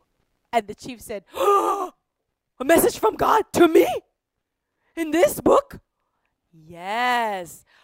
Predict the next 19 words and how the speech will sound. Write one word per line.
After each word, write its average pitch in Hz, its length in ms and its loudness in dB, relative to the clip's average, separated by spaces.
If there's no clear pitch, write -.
I 370 140 0
want 403 240 0
to 381 120 2
know 453 300 8
what 294 180 4
it 285 200 -6
is." 453 440 -4
"Okay, 247 300 -6
I 294 180 -6
will 339 160 -2
tell 453 420 -2
you 427 180 0
God's 330 300 -10
message, 277 840 -8
but 262 120 -12
you 269 140 -10
don't 247 280 -2
know 277 160 -2
how 392 220 -10